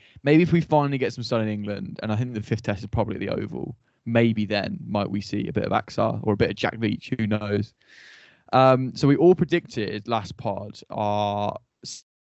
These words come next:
series results, and we all had one draw. So it's, it's got out of the way early. We need some good weather, <laughs> otherwise all our predictions will be wrong. Um,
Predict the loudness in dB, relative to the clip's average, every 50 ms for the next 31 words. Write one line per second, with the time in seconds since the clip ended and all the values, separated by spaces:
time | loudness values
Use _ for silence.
0 | _ _ _ _ _ _ _ _ _ _ _ -2 2 4 6 6 4 2 0 -2
1 | -6 -12 -16 -14 -12 -12 -12 _ -8 -4 0 2 6 6 8 8 6 6 4 2
2 | 0 0 0 -2 -4 -6 -12 -12 -4 0 2 2 2 2 -2 -4 -2 0 2 4
3 | 4 4 2 0 -2 -4 -8 -10 -14 _ _ _ _ _ _ _ _ _ _ _
4 | -6 -4 -2 -2 -2 -4 -8 -8 -8 -2 2 4 4 4 4 4 4 4 4 4
5 | 4 2 0 -2 -4 -4 -4 -4 -4 -4 -4 -6 -4 -2 0 2 2 2 2 2
6 | 0 -2 -2 -4 -4 -6 -8 _ -16 -14 -14 -14 -16 -16 -8 -4 -4 0 2 2
7 | 2 2 2 2 2 2 2 2 2 -2 -4 -6 -8 -8 -6 -4 -2 -2 -2 -4
8 | -6 -8 -12 -16 -18 _ _ -20 -20 -20 _ _ -2 0 2 4 4 4 2 0
9 | -2 -4 -6 -8